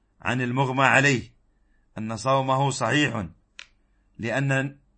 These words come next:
نية الإمساك حصلت بجزء من النهار، هو أمسك عن مفطرات بجزء من النهار، انتبه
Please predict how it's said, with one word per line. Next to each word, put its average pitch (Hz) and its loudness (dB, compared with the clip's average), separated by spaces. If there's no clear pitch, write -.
نية 170 2
الإمساك 143 0
حصلت 165 2
بجزء 127 -4
من 131 -4
النهار، 120 0
هو 123 -2
أمسك 156 2
عن 123 2
مفطرات 127 0
بجزء 123 -4
من 123 -6
النهار، 117 0
انتبه 131 2